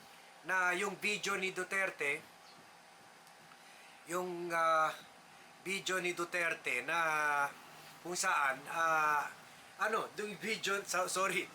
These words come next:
meron nag, ah, pumasok na message ng vat team, may tinatanong sa akin <laughs> na, na, nawala yung train of thought ko. Ah,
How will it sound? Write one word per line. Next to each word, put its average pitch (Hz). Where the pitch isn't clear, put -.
meron 170
nag, 160
ah, 147
pumasok 143
na 131
message 143
ng 131
vat 139
team, 135
may 127
tinatanong 127
sa 117
akin 120
<laughs> -
na, 143
na, 156
nawala 147
yung 135
train 147
of 135
thought 131
ko. 120
Ah, 131